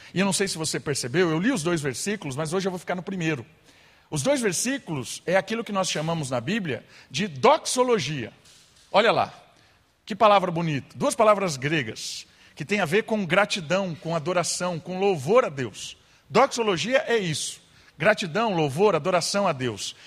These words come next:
E esses dois últimos versículos são adoração e gratidão de Judas terminando a sua carta. Olha comigo lá. Nos versos finais da carta, há uma palavra de gratidão e exaltação ao único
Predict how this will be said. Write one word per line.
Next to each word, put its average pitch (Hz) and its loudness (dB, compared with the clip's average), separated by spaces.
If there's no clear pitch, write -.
E 185 0
esses 214 0
dois 262 2
últimos 226 -4
versículos 226 -4
são 339 2
adoração 214 2
e 208 -4
gratidão 180 0
de 151 -4
Judas 196 0
terminando 240 0
a 202 0
sua 190 0
carta. 127 0
Olha 302 6
comigo 240 -2
lá. 131 0
Nos 175 0
versos 262 6
finais 175 2
da 143 2
carta, 185 4
há 175 6
uma 233 6
palavra 226 6
de 185 -6
gratidão 202 2
e 226 0
exaltação 220 4
ao 220 6
único 254 0